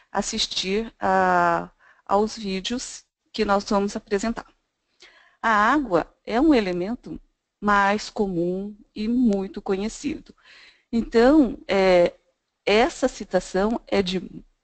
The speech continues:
mil setecentos e trinta e dois, quer dizer, muito antiga, e desde aquela época, então, se dizia que, ah, a água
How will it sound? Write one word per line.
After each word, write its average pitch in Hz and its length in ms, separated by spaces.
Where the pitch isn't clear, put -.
mil 214 340
setecentos 214 540
e - 40
trinta 185 360
e 160 40
dois, 147 720
quer 175 180
dizer, - 360
muito 226 460
antiga, 180 760
e 220 560
desde 233 460
aquela 185 320
época, 202 540
então, 190 240
se 220 140
dizia 185 540
que, - 360
ah, 170 540
a 165 200
água 151 300